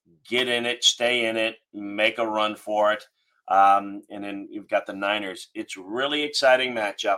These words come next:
Obviously, it's a rematch. It's, uh, uh,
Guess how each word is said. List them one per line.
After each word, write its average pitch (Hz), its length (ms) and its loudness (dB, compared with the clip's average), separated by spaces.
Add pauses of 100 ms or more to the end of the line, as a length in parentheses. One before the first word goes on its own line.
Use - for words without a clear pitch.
Obviously, 104 720 -4 (320)
it's - 100 -14
a 87 40 -12
rematch. 107 640 -2
It's, - 200 -18 (340)
uh, - 440 -20 (260)
uh, - 60 -16